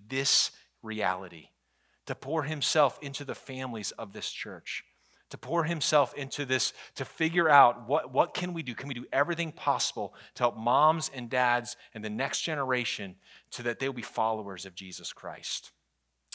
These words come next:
We, we're, and, and we don't have all the details planned out yet, but I do know this. What we're going, what this means is we're gonna, we're gonna improve our resources to make sure that you as parents,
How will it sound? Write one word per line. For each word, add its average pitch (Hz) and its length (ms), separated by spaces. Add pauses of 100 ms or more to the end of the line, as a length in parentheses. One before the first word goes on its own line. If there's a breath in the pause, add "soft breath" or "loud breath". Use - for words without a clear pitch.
(100)
We, 127 100
we're, 143 200 (280 loud breath)
and, 139 140
and 143 240
we 165 60
don't 175 160
have 151 180 (240 loud breath)
all 160 220
the 175 100
details 165 460
planned 151 240
out 139 200
yet, 117 120
but 123 100
I 123 60
do 135 160
know 135 160
this. 113 240 (180 loud breath)
What 127 220
we're 156 180
going, 160 300
what 151 120
this 156 220
means 160 240
is 120 160 (200 loud breath)
we're 147 180
gonna, 143 180
we're 139 120
gonna 135 180
improve 147 440
our 135 140
resources 113 640
to 120 100
make 120 140
sure - 140
that 113 140
you 151 420
as 127 120
parents, 170 640